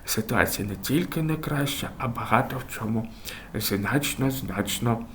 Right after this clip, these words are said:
гірша. Ну, і тепер до авторів перших, так би мовити, марксизму. Це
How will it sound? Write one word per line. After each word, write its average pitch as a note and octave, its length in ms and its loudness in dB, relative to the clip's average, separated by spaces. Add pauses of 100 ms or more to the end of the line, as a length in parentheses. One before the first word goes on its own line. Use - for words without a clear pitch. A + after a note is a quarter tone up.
(500)
гірша. A2 640 2 (300)
Ну, F#3 400 4
і A#2+ 40 0
тепер A#2+ 420 0
до G#2+ 240 2 (580)
авторів B2+ 540 4
перших, - 460 4
так G2+ 180 0
би A2 120 2
мовити, G2+ 500 2
марксизму. C#3+ 840 4
Це A2+ 360 0